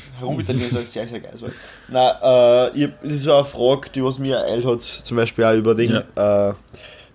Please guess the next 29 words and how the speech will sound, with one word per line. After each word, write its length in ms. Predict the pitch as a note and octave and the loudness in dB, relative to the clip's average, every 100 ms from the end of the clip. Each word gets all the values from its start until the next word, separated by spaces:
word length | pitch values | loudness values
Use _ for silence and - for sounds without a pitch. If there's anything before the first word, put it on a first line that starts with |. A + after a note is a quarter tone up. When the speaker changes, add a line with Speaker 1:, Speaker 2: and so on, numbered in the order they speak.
| _ | _
Speaker 1:
hat 220 | B2+ B2+ - | -4 -2 2
man 100 | B2 | 2
leicht 180 | B2 | 2
bei 80 | A2 | 0
euch 80 | A#2+ | -2
in 60 | A#2+ | -2
der 100 | A#2+ | -4
Sprachenklasse 680 | - A#2 A#2+ A#2 A2+ A2+ | -2 -2 -2 -2 0 0
so 140 | - A2+ | -4 -4
viel 180 | B2+ B2 | -4 -4
Zeit 320 | G2 G2 - | -2 -2 -2
für, 120 | B2 | -4
so, 200 | A2 G#2+ | -4 -8
für 220 | G2+ - | -8 -10
sowas? 380 | G2+ G2+ G2+ - _ - - - - _ - - F#2+ | -6 -2 -4 -6 _ -20 -20 -20 -20 _ -20 -14 -6
Hab 100 | G#2 | 0
ich 40 | |
jetzt 160 | A#2+ - | 2 4
auch 100 | G#2 | 4
als, 300 | - A#2 - | 4 2 -6
als 320 | A#2 - - | -8 -8 -8
Entry 480 | - A2 - - A#2+ | -4 -6 -4 -4 -4
für 160 | A#2+ A2+ | -4 -4
die, 280 | A#2 A#2 | -2 -2
für 140 | G#2+ G#2+ | -4 -6
die, 160 | G#2+ | -8
fürs 200 | G2+ A#2 | -6 -6
Gewinnspiel 380 | A2+ A#2+ G#2+ A2+ | -2 -2 -2 -6
genommen. 280 | G#2 G#2 G2+ | -4 -4 -6